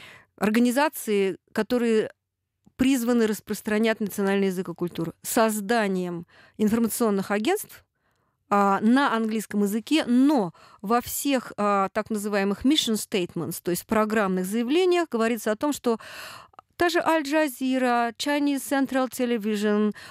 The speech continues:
а, France twenty-four, Спутник Россия, Ми-, Russia Today.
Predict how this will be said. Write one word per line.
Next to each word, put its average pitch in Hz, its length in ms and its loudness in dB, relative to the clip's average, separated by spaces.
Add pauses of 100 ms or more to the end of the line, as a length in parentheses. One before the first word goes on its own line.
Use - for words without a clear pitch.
(160)
а, 208 220 2
France 277 420 -2
twenty-four, 233 880 0 (340)
Спутник - 760 -2 (180)
Россия, 226 500 0
Ми-, 277 340 4 (100)
Russia 233 380 -2
Today. 247 480 -2